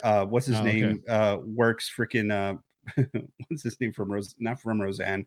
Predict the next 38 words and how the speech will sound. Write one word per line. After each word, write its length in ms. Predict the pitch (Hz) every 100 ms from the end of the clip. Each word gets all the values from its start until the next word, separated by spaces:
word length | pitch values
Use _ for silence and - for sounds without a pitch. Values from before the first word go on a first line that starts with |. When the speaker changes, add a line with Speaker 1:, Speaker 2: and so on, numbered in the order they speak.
| - - - 110
Speaker 1:
uh, 280 | 104 107
Speaker 2:
Johnny 280 | 104 147 110
Speaker 1:
from, 80 | 127
uh, 240 | 131 101
Speaker 2:
Galecki. 120 | 90 - - - -
Speaker 1:
Johnny 320 | 123 165 165 143
Galecki. 500 | 156 135 131 110 101 - -
First 240 | 269 240
of 80 | 220
all, 260 | 185 175 -
you 60 | 269
wanna 120 | 302
talk 140 | 269
about 200 | 240 196
people 220 | 196 185 175
that 140 | 160
are 100 | 147
not 260 | 139 147 143
cast 340 | 143 139 135
correctly? 640 | - 113 107 107 98 104 - _ _ _ _ _ _ _ _ _
Stop. 460 | - - 214 254 - - _ _ _ _ _ - - _ 175 -
I, 160 | 165 - -
I 160 | 147 202
am 140 | 233
not 220 | 214 226
afraid, 600 | 233 233 214 202 196 190
nor 220 | 156 165 175
will 160 | 175
I 80 | 180
ever 300 | 185 190 208
be 180 | 202 202
afraid 520 | 196 185 170 165 160
of 240 | 170 147 -
tough 320 | 170 175 -
guy 300 | 156 147 143
Johnny 380 | 127 135 139 135
Galecki. 520 | 120 113 104 90 -
Sorry. 580 | - - 147 127 104